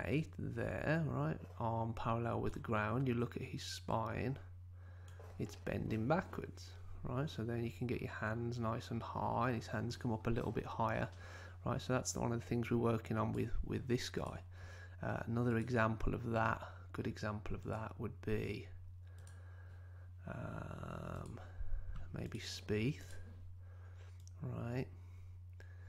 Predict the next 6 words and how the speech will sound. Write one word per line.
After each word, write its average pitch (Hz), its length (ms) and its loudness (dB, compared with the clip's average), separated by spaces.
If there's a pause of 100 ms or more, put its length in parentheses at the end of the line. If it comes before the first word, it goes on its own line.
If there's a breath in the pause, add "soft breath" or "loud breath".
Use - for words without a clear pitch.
(1300 loud breath)
So - 180 -4
you 113 180 0
look 110 300 -2
at 101 140 0 (180)
how 110 260 4 (140)
he, 110 120 -2